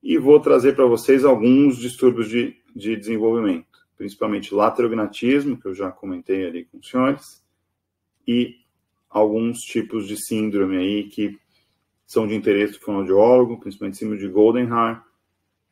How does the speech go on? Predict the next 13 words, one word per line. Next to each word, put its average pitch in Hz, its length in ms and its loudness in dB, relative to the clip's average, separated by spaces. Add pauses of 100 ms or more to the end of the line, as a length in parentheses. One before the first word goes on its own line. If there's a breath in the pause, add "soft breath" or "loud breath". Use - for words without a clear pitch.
porque 104 680 -2 (340)
além 104 460 -2
da 104 180 2
alteração 95 880 -4
da 95 100 0
estrutura 95 760 -6 (960)
facial, 110 720 2
muitos 110 400 -4
desses 101 240 -4
pacientes 104 460 -4
experimentam 95 600 -4
surdez 90 540 -4
total 90 640 -6